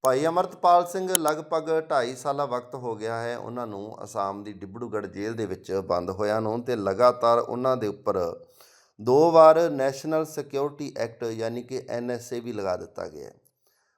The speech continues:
ਭਾਈ ਅੰਮ੍ਰਿਤਪਾਲ ਸਿੰਘ ਨੂੰ ਲੈ ਕੇ ਤਰ੍ਹਾਂ ਤਰ੍ਹਾਂ ਦੀਆਂ ਖਬਰਾਂ ਵੀ ਸੋਸ਼ਲ ਮੀਡੀਆ ਦੇ ਉੱਪਰ ਵਾਇਰਲ ਹੋ ਰਹੀਆਂ ਨੇ, ਜਿਨ੍ਹਾਂ ਦੇ ਵਿੱਚ ਇਹ ਦੱਸਿਆ ਜਾ ਰਿਹਾ ਹੈ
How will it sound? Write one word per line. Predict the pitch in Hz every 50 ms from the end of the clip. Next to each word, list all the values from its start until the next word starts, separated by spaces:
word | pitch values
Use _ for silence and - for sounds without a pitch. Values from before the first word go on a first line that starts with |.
| _ _
ਭਾਈ | - 139 131 139 156
ਅੰਮ੍ਰਿਤਪਾਲ | 170 170 175 185 190 185 175 160 170 165 170 175 170
ਸਿੰਘ | 170 190 185 190
ਨੂੰ | 190 190 180
ਲੈ | 165 156 156
ਕੇ | 156 156 165 165
ਤਰ੍ਹਾਂ | 160 160 160 156 165 160
ਤਰ੍ਹਾਂ | 160 165 160 160
ਦੀਆਂ | 156 156 156 156 156
ਖਬਰਾਂ | 156 - 135 117 110 135 143 143
ਵੀ | 151 156 147
ਸੋਸ਼ਲ | 147 143 135 127 143 143
ਮੀਡੀਆ | 135 135 139 135 147 156 143
ਦੇ | 139
ਉੱਪਰ | 139 131 - 135 127
ਵਾਇਰਲ | 110 110 107 107 110 120 123
ਹੋ | 127 123
ਰਹੀਆਂ | 107 110 107 113 117 120
ਨੇ, | 120 113 110 113 117 120 120
ਜਿਨ੍ਹਾਂ | 110 98 110 117 123 127 135 135 135
ਦੇ | 123 123 123 110
ਵਿੱਚ | 95 98 98 98 - 110 110 107 110 110 -
ਇਹ | - 123 131
ਦੱਸਿਆ | 123 127 113 - - 120 110 104
ਜਾ | 95 95 92
ਰਿਹਾ | 90 104 110 104
ਹੈ | 92 87 82 - - _